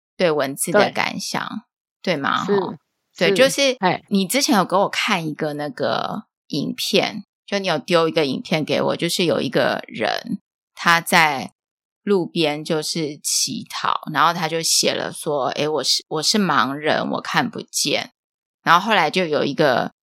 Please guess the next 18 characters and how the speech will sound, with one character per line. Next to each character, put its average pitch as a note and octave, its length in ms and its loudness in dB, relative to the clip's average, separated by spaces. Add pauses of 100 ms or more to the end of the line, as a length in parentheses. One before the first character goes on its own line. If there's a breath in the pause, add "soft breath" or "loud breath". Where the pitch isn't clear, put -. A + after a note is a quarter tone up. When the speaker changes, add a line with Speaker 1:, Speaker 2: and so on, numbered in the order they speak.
(220)
Speaker 1:
人 C#3+ 280 0
经 D3+ 320 -4
过， C#3+ 380 2
就 F3+ 140 2
把 G#2+ 180 2
他 E3 160 2
那， D#3 300 -2
那 D3 200 -2
个 C3 380 -2 (300)
板 D#2+ 240 2
子 - 200 -10
给 G#2 160 -6
改 - 360 2
了， D2+ 280 -10
改 D3 200 0
成 D#3 280 -8
什 C#3+ 160 -6
么 A#2+ 440 -6